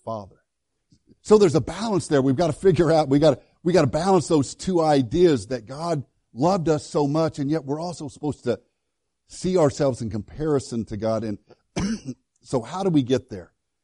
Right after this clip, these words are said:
I think verse five gives us the answer. It says attitude.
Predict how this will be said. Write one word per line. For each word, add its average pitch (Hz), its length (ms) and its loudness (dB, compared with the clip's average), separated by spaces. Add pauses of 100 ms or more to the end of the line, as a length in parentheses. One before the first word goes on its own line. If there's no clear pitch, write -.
(500)
I 131 140 -4
think 151 140 4
verse 143 180 2
five 143 300 4
gives 117 200 0
us 104 100 -10
the 120 200 -4
answer. 113 300 -6
It 110 160 -10
says 113 580 -4 (760)
attitude. 95 520 -10